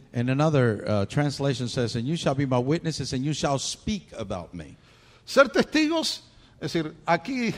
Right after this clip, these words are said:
Speaker 2: bueno, muchos de nosotros hemos tenido que ayudar a ser testigos en la corte.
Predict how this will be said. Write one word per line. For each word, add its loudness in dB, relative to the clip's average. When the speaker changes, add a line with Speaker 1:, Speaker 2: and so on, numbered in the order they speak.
Speaker 2:
bueno, -4
muchos 0
de 6
nosotros -2
hemos -4
tenido -2
que -4
ayudar -2
a -2
ser 0
testigos -4
en -2
la -2
corte. 0